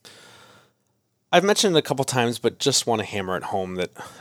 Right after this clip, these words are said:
overall as healthcare providers, we really need to check our egos at the door of the hospital. We function w-, much better in a collegial team-oriented structure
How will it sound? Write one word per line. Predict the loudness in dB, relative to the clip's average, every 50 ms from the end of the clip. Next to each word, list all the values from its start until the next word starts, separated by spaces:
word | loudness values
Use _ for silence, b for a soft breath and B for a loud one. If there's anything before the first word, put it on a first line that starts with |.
| B
overall | B 2 2 4 6 6 6 6 4
as | 2 0 -2
healthcare | -4 -4 -4 -4 -4 -4 -4
providers, | -4 -8 -6 -4 -4 -4 -2 -4 -4 -6 -6 -6
we | -6 -6
really | -6 -4 -4 -2 -2 -4
need | -4 -6 -6 -8
to | -6 -4
check | -4 -2 -4 -4 -6 -6
our | -10 -8 -8
egos | -10 -10 -6 -4 -4 -4 -4 -4 -2 0 0 0 0 -2
at | -6 -8
the | -10 -10
door | -8 -6 -6 -6 -4 -6
of | -6 -6
the | -8 -8
hospital. | -6 -6 -4 -4 -4 -6 -8 -12 -12 -10
We | -10 -10
function | -8 -6 -4 -4 -4 -4 -4 -6 -6 -6
w-, | -8 -10 -14 -16 -18 _ _ _ _
much | -20 -10 -4 -4 -2 -2 -2 -2 2
better | 2 2 2 2 -2
in | -4 -6
a | -8
collegial | -10 -10 -8 -8 -8 -8 -6 -6 -4 -6 -4 -4
team-oriented | -6 -6 -6 -6 -6 -8 -10 -12 -14 -16 -14 -12 -10 -8 -8 -8 -10 -12 -8 -6 -4
structure | -4 -2 -4 -6 -8 -8 -8 -6 -6 -6 -8 -8